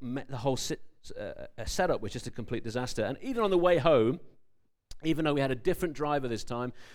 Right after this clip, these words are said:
we got to the, uh, the A four one nine,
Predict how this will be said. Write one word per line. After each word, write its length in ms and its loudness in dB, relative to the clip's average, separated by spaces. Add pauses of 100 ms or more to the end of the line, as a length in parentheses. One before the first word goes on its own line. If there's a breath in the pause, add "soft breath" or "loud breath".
(200 loud breath)
we 80 0
got 240 6
to 100 -2
the, 420 4
uh, 360 -2 (240 soft breath)
the 80 -4
A 100 2
four 260 4
one 200 4
nine, 400 2